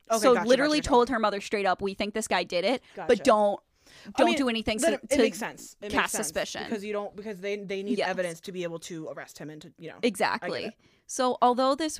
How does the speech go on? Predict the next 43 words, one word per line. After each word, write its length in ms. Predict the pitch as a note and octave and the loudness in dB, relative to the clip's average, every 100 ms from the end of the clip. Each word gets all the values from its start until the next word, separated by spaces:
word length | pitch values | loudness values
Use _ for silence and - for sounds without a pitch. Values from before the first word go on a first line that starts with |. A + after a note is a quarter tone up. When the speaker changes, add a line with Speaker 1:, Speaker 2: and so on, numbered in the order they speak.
| - | -14
Speaker 2:
ruined 500 | F#3+ B3 D#4 B3 A3+ | -4 0 2 2 -2
Gloria 640 | G3+ G#3+ A#3+ E3+ C3+ G3 A#3 | -4 0 0 -2 -2 -4 -4
to 140 | C#4 | -6
have 380 | B3+ A3+ F#3+ A#3 | -6 -2 -2 -4
to 100 | - | -10
be 140 | A3 F3 | -10 -10
calm 480 | - B3+ C4 F#3+ F3+ | -6 0 2 2 0
and 180 | A#3 | -6
polite 360 | - F#3+ F3+ F#3+ | -6 -4 -4 -4
to 80 | A3+ | -6
her 160 | G#3+ | -4
daughter's 340 | F#3+ E3 E3+ F#3+ | -2 -2 -2 -8
killer, 460 | - F3 G3 A#3 | -6 -2 -2 -2
she 200 | F3 - | -4 -8
did 200 | G#3+ G#3+ | -4 -4
just 340 | G3 G#3 F#3+ - | -2 -4 -4 -2
that 140 | F3+ | -2
at 100 | F#3+ | -2
the 80 | G3+ | -6
funeral 500 | - E3+ F3 G3+ A#3+ | -12 -10 -4 -4 -4
to 100 | G3 | -6
Speaker 1:
Mm. 20 | |
Speaker 2:
make 140 | F#3+ E3 | -10 -8
sure 160 | - | -10
that 100 | E3 | -10
her 140 | G3 G3 | -10 -12
baby 260 | B2 - - | -12 -14 -16
could 180 | - | -16
get 140 | - - | -14 -12
Speaker 1:
Good, 100 | F3+ | -12
Speaker 2:
justice. 440 | C#3 C3+ - - - | -12 -12 -14 -14 -16
Speaker 1:
good. 300 | - - G3+ | -18 -18 -16
Speaker 2:
So 180 | - C4 | -6 -4
she 200 | - D#4 | -4 -2
literally 340 | C4 A#3+ C4 | 0 0 0
had 160 | D4+ B3 | -2 -2
to 80 | B3 | -2
sit 240 | - A#3 | -2 -2
here 200 | A3+ G3+ - | -2 -4 -4
and 160 | G3 | -4
watch 360 | F3+ F3 - - | 0 0 0 -2
this 180 | A#3+ - | -4 -2
asshole 680 | F#3 A3 A#3 - - F3 | 0 0 0 -4 -4 -4